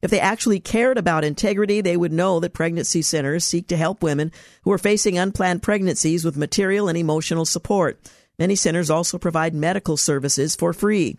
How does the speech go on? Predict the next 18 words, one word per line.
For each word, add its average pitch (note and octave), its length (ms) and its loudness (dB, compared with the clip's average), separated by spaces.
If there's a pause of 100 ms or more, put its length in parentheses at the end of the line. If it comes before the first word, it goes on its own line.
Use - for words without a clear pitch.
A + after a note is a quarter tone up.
(520)
Well, D#3+ 60 -2
the F#3+ 100 2
A G#3+ 100 2
P A3+ 240 0
didn't G3 240 0
respond E3 720 0
to D#3+ 200 2
requests D#3 640 -2 (240)
to, D3+ 120 0
or D3 40 4
comment G#3 440 0
about D3 300 -2 (300)
when G3+ 280 2
exactly E3+ 720 0
it E3 260 0
adopted E3 600 -2
this D3 200 0
guidance C#3 540 -2